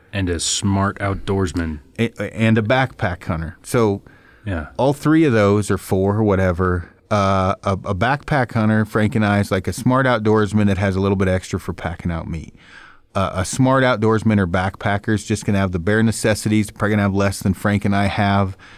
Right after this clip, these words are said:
Speaker 2: They may not have load lifters, probably gonna wear more, like, tennis shoes or, or lighter footwear. And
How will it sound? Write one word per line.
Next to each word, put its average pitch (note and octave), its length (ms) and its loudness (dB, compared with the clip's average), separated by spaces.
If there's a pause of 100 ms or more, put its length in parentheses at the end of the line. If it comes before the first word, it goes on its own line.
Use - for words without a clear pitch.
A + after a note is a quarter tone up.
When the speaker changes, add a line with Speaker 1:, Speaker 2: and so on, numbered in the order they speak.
(140)
Speaker 2:
They G#2+ 100 4
may G#2+ 160 4
not G#2+ 160 2
have G2+ 320 -2 (260)
load A2 280 2
lifters, G#2+ 440 2
probably G2+ 220 -2
gonna G2+ 140 2
wear G2+ 160 4
more, G2+ 200 4
like, G#2 240 2
tennis A2 320 2
shoes G2+ 500 2
or, F#2 200 2
or G2 220 2
lighter G2+ 320 2
footwear. G#2 640 2
And F2+ 200 2